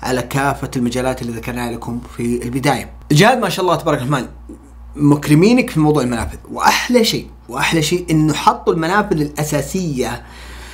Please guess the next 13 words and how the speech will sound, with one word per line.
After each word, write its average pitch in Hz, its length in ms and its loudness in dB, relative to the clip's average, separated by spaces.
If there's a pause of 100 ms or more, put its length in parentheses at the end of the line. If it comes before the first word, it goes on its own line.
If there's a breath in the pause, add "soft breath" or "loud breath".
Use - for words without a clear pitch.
(500 loud breath)
اللي 160 380 6
فعلًا 208 380 2
نحتاجها 147 840 0
في 160 100 2
الجهة 156 220 4
الخلفية، 117 380 -2
بحيث - 320 -4
إنه 156 220 4
سهل 185 360 4
جدًا 165 220 2
وصول. 139 220 0
يعني 139 160 2
مثلًا 143 320 -2